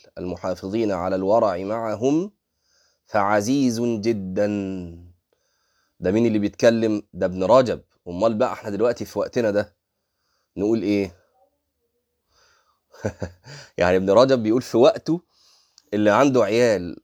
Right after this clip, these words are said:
ومحافظ على الورع و-، و-، و-، و-، وصابر على الحال عزيز جدا، كحال الفضيل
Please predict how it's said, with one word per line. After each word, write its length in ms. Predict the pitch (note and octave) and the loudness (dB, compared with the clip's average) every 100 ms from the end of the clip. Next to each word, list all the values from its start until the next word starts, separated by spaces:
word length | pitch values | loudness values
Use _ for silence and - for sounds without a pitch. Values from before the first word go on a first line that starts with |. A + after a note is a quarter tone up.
| _ | _
ومحافظ 920 | G#2 G#2+ G2+ - G2+ - C#3 C3+ G#2+ | -4 -4 -4 -6 -6 2 2 2 -2
على 180 | G2+ G#2 | -2 -2
الورع 540 | G#2 B2 A#2+ D#2 C2+ _ _ _ _ _ _ _ _ _ _ _ _ - _ _ _ _ _ | 2 2 2 -2 -10 _ _ _ _ _ _ _ _ _ _ _ _ -20 _ _ _ _ _
و-، 1400 | E2+ G#2 G#2+ G#2 G#2 G#2 G#2 G2+ G2+ G2 G2 G2 F#2+ F#2 | 0 2 4 4 4 4 2 2 2 0 -2 -4 -6 -6
و-، 460 | D#2 G2+ F2+ G#2 | -6 -6 -6 -4
و-، 280 | F2+ G2 G2 | -4 -4 -2
و-، 400 | G2 F#2+ F#2+ F#2+ D#2+ - _ _ _ _ - | -2 -2 -2 -6 -12 -20 _ _ _ _ -14
وصابر 600 | F2+ B2 C3+ C#3 B2+ A2+ | -2 6 8 8 4 -2
على 200 | G#2 A2 | -2 -4
الحال 580 | G2 C3 C3+ B2+ A#2 G2 | -6 -4 -4 -4 -6 -10
عزيز 340 | - A#2 C#3 G#2 | -6 -4 -4 -4
جدا، 400 | G#2 E2 - - - | -6 -6 -16 -20 -10
كحال 380 | - D#3+ D#3 | -4 2 4
الفضيل 640 | B2+ A#2 A2+ G2+ F2+ D2 | 2 0 -4 -2 -4 -10